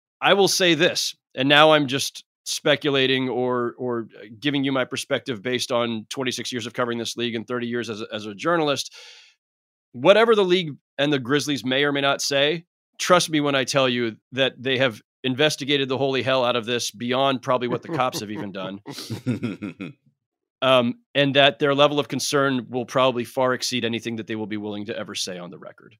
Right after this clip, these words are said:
Speaker 1: unless this crosses some other line, unless there are charges filed, unless there is another incident. The N B A will do everything possible to also, uh, protect its image,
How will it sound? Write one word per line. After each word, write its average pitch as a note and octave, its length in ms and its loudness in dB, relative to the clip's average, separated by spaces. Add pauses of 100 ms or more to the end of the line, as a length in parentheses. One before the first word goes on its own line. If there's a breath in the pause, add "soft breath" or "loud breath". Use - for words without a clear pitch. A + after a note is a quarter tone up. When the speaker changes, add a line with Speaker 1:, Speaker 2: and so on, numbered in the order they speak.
(640 loud breath)
Speaker 1:
unless C#3+ 500 6
this C#3+ 180 -2
crosses A#2+ 400 -2
some A2+ 200 -4
other G2+ 180 -8
line, F2+ 340 -14
unless C#3+ 380 4
there B2 180 -4
are B2 140 -2
charges G#2 460 -4
filed, G2 500 -4
unless A#2 380 -2
there A2 160 -6
is G2 100 -10
another F#2+ 320 -10
incident. E2 400 -14 (600 soft breath)
The B2 200 0
N C#3 140 2
B D3 160 4
A C#3 100 4
will B2+ 140 -2
do B2 160 -2
everything B2 260 -4
possible A#2+ 600 -2
to A2+ 220 -6
also, A#2 560 -2 (400)
uh, G2 360 -4 (180)
protect - 480 -8 (400)
its E3 180 -4
image, D3+ 480 -2